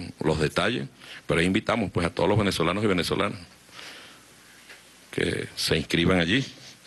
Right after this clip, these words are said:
Y con respecto a lo que dijo Capriles, en verdad en este país nadie le para lo que diga Capriles. <laughs> No voy yo a, no voy yo a nombrarlo aquí, ese es pavoso. Ese es pavoso.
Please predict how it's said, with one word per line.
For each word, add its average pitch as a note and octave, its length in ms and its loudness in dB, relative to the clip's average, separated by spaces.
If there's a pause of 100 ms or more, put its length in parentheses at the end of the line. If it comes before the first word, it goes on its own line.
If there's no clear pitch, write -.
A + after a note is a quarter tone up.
(640)
Y - 180 -4
con F#2+ 400 0
respecto F#2+ 500 0
a - 20 4
lo A2+ 140 2
que - 80 2
dijo G2+ 280 4
Capriles, - 500 0
en G#2+ 100 2
verdad G2 200 2
en G#2 60 2
este A#2 140 2
país G2+ 180 0
nadie G#2 240 2
le F#2 100 2
para - 200 -2
lo F#2 100 0
que - 100 -4
diga - 140 0
Capriles. - 400 0
<laughs> - 920 -4
No A#2 100 6
voy C3+ 180 4
yo A2+ 120 2
a, D3 200 0 (420)
no - 60 4
voy B2+ 220 4
yo A#2 100 4
a - 40 0
nombrarlo G#2+ 580 2
aquí, G2+ 140 -2
ese G#2 160 4
es G2 40 0
pavoso. G#2 520 2 (920)
Ese - 260 2
es G2+ 40 0
pavoso. G2 540 0